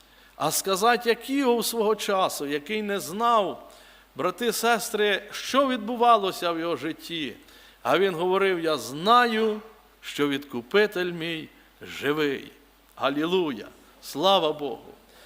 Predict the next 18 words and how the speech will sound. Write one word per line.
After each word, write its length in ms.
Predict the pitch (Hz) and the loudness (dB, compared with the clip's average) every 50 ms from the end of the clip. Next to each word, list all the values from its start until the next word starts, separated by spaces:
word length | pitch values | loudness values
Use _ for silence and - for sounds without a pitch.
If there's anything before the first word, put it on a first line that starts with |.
| - - - - | -20 -20 -20 -10
Браття, 440 | 120 123 175 226 233 220 - 208 196 | -2 2 4 4 4 4 0 -2 -2
сестри, 540 | 185 - 196 208 202 190 - - 190 175 165 | 0 2 2 2 2 2 -2 -4 -4 -6 -6
Бог 380 | 131 123 180 240 233 226 233 - | -2 2 4 6 6 4 2 0
наш 480 | 202 202 196 196 196 190 - - - - - - - - _ - | 0 2 2 2 2 0 -4 -8 -12 -14 -18 -20 -20 -20 _ -16
живий, 640 | - 90 - 104 160 175 170 160 156 135 104 - - - - - - _ _ _ _ - - - - - - - - - - - | -14 -12 -6 0 0 0 2 2 0 0 -2 -4 -10 -14 -20 -20 -20 _ _ _ _ -20 -20 -20 -20 -20 -20 -20 -20 -20 2 8
Бог 300 | 190 226 233 226 175 180 | 10 10 10 10 6 4
наш 540 | 196 208 208 202 202 196 - - - - - - - - - - _ - | 4 6 6 8 6 6 2 -2 -8 -12 -14 -18 -20 -20 -20 -20 _ -10
всемогутній, 1000 | - - - 196 196 196 196 190 170 165 175 160 139 - - 123 113 104 98 - - - - - - - - _ - 110 101 - | -8 0 2 2 2 2 0 -2 -2 -4 -6 -8 -8 -10 -10 -10 -10 -10 -12 -14 -16 -20 -20 -20 -20 -20 -20 _ -20 -20 -10 4
Бог 360 | - 220 254 262 254 208 214 | 6 8 8 8 8 6 2
наш 500 | 220 226 220 220 220 202 - - - - - - - - - _ _ - | 2 4 4 6 4 4 2 -2 -8 -10 -14 -20 -20 -20 -20 _ _ -8
чує 480 | - - 214 247 269 247 214 214 208 | -2 4 6 6 6 8 8 6 6
наші 380 | 208 202 196 190 175 - 190 180 | 6 4 4 4 2 0 -4 -4
молитви, 720 | 175 175 170 156 156 147 131 110 - - 113 107 98 104 - - - - - - - _ | -2 -2 -2 0 0 0 -2 -4 -6 -8 -8 -8 -8 -10 -14 -20 -20 -20 -20 -20 -20 _
Його 520 | - 113 143 165 208 220 208 202 226 240 214 | -12 -4 2 4 6 6 8 8 6 6 6
намір 680 | 208 208 226 262 269 269 262 240 240 240 226 220 208 - - - - - - - _ _ - | 4 4 4 6 6 6 4 6 6 6 6 4 2 -2 -8 -16 -20 -20 -20 -20 _ _ -12
нам 400 | 117 139 170 202 226 226 226 208 | -6 2 6 8 8 8 8 6
на 140 | 202 202 202 | 4 2 2
добро. 640 | 175 196 185 165 170 170 165 147 123 - - - | 2 0 0 0 0 2 4 4 2 2 -2 -8